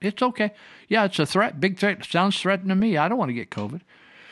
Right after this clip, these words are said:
Gonna kill me? Oh, yeah, I don't wanna, I don't wanna die. I got kids to raise."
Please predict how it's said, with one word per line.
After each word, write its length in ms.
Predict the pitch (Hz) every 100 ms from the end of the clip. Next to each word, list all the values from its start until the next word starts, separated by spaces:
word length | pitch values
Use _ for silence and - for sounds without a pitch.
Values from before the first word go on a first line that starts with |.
| - - - -
Gonna 160 | - 170
kill 220 | - 196
me? 140 | 240 196
Oh, 160 | 175
yeah, 200 | 214 196
I 60 | 185
don't 100 | 190
wanna, 180 | 196 180
I 200 | 147 185
don't 20 |
wanna 260 | 208 185
die. 280 | 151 135 156
I 120 | 127 175
got 160 | 175
kids 240 | - 180 -
to 80 |
raise." 280 | 104 98 -